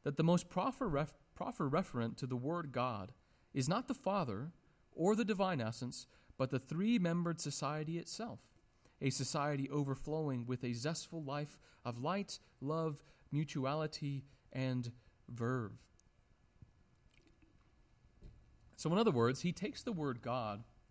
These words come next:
to refer only to the Father, Son, and Spirit as a collective whole. So individually, it would be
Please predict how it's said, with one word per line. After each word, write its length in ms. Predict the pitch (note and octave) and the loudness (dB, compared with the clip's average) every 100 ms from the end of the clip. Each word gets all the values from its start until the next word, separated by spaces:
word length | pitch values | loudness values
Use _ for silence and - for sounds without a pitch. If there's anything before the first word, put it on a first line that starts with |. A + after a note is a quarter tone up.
| - | -16
to 100 | - | -4
refer 360 | D3 D3 D#3+ D#3 - | -2 0 2 2 2
only 680 | D3 F#3+ A3+ D3+ G#2 G2+ C#3+ E3 - - - - - _ | 4 6 4 4 0 -2 -8 -12 -20 -20 -20 -20 -20 _
to 80 | - | -2
the 100 | C3+ | -2
Father, 540 | - B2 A#2 A#2 A#2 A2+ - | 2 2 4 2 -2 -4 -10
Son, 440 | - A#2+ A2 A2+ | -4 0 0 -2
and 140 | B2 A#2 | -4 -6
Spirit 400 | - G#2+ G#2+ - | -4 -2 -2 -2
as 200 | A#2+ A#2 | -2 -2
a 60 | A#2+ | -2
collective 580 | - A#2 A2 - A2 G#2+ | -6 -4 -4 -6 -10 -10
whole. 380 | - A#2+ A2 - - _ _ _ _ _ _ _ | -6 -4 -6 -10 -20 _ _ _ _ _ _ _
So 180 | - C#3 | -4 0
individually, 880 | D#3+ E3 C#3 C#3+ G#3 G#3 B2 G#2 A2+ D3+ _ _ _ _ _ _ _ - | 4 4 4 2 2 2 2 0 -2 -8 _ _ _ _ _ _ _ -8
it 120 | C#3+ C3+ | -4 0
would 160 | B2+ | 0
be 300 | B2 C3 A#2 | 2 2 2